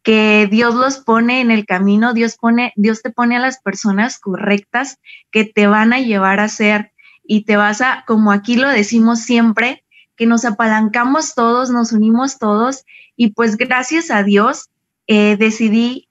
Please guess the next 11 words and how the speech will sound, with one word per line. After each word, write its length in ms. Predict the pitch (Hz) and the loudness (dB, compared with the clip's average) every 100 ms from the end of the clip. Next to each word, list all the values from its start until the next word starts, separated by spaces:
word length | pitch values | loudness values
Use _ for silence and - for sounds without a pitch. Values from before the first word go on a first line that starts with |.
| _ | _
decidí 640 | 196 226 226 226 220 233 240 | -4 0 0 0 0 0 -2
seguirlos 680 | 269 233 233 233 247 262 247 | -4 -2 -2 -2 -2 -4 -2
a 140 | 190 | 0
ellos, 520 | 196 202 247 320 - _ _ _ _ _ _ | 0 0 -2 -4 -12 _ _ _ _ _ _
decidí 560 | 208 220 233 220 226 247 | -2 -2 0 0 2 0
hacerlo 840 | 262 - 233 233 247 262 294 - _ _ _ _ _ _ _ _ _ _ - | -4 -4 -2 -2 -2 -2 -4 -12 _ _ _ _ _ _ _ _ _ _ -2
y 520 | 254 247 233 226 - - | 2 4 4 2 0 -2
pues 240 | 233 226 | -2 0
ahora 320 | 202 214 240 | 0 0 0
estamos 480 | 269 - 220 240 226 | -2 -2 0 0 -2
aquí 480 | 196 - 208 277 | -6 -2 -2 -2